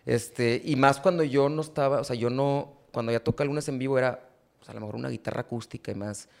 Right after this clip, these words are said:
o nada más tocaba la guitarra sin cantar, güey. Ahorita ya estaba tocando riffs a la, al, arriba de, en lo que cantaba, cosa que tuve que aprender a hacer en ensayos previos y así. Entonces, este, pues sí, el, el nervio duraba un poquito más. Y ya en el segundo show ya me solté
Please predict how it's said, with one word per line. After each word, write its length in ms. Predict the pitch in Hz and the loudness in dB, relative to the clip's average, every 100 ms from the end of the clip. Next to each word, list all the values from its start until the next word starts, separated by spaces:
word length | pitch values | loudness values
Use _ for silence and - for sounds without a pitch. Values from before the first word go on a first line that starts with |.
| - _ _ _ _ | -20 _ _ _ _
o 200 | - 117 | -2 0
nada 120 | 107 | 2
más 160 | 107 107 | -2 -4
tocaba 280 | 123 123 127 | -4 0 0
la 80 | 120 | 0
guitarra 380 | 107 110 113 | -4 -6 -6
sin 260 | 117 - 104 | -6 -8 -12
cantar, 380 | - - - 98 | -10 -8 -6 -8
güey. 120 | - - _ _ | -10 -20 _ _
Ahorita 240 | - 98 131 | -14 -4 -2
ya 60 | |
estaba 280 | 123 131 123 | 0 0 -2
tocando 720 | 113 - 107 110 113 113 110 - - - | -4 -2 -2 -2 -2 -4 -6 -16 -20 -12
riffs 560 | 107 107 113 - - - | -6 -4 -6 -8 -16 -16
a 80 | - | -10
la, 140 | 104 98 | -6 -6
al, 440 | 98 101 98 98 | -6 -8 -6 -6
arriba 460 | 107 - 101 107 110 | -8 -8 -6 -4 -2
de, 260 | 110 107 92 98 _ - _ _ - 98 | -2 -4 -8 -16 _ -20 _ _ -16 -8
en 140 | 107 | -6
lo 80 | 104 | -6
que 120 | 107 | -8
cantaba, 460 | - 98 107 110 107 | -8 -4 2 2 0
cosa 200 | 104 - | -4 -10
que 100 | - | -10
tuve 180 | 104 | -8
que 80 | - | -4
aprender 380 | 107 101 101 101 | -2 -2 -2 -2
a 40 | 104 | -2
hacer 300 | 104 104 - | -2 -4 -6
en 240 | 104 101 | -10 -8
ensayos 400 | 101 123 101 104 | -8 -4 -4 -4
previos 460 | - 104 104 104 95 | -4 -2 0 -2 -4
y 20 | |
así. 260 | 98 104 95 - - - - - - | -8 -8 -12 -14 -20 -20 -20 -18 -10
Entonces, 520 | 101 - 104 110 110 | -8 -4 -4 -4 -6
este, 540 | 110 - - 104 90 - _ _ | -6 -8 -6 -6 -6 -12 _ _
pues 140 | - 113 | -14 -4
sí, 120 | 135 | 0
el, 140 | 123 | 0
el 140 | 110 107 | 0 0
nervio 280 | 110 120 135 | 0 2 2
duraba 180 | 120 117 | 4 2
un 80 | 127 | 0
poquito 320 | 113 117 120 | -6 -4 0
más. 180 | 143 117 | 0 0
Y 40 | |
ya 80 | 120 | 0
en 60 | |
el 80 | 156 | 0
segundo 300 | 165 139 151 | 0 0 0
show 220 | 147 151 | -2 -2
ya 100 | 143 | 0
me 80 | 127 | -2
solté 600 | 135 123 123 120 120 110 | -6 -10 -6 -4 -4 -6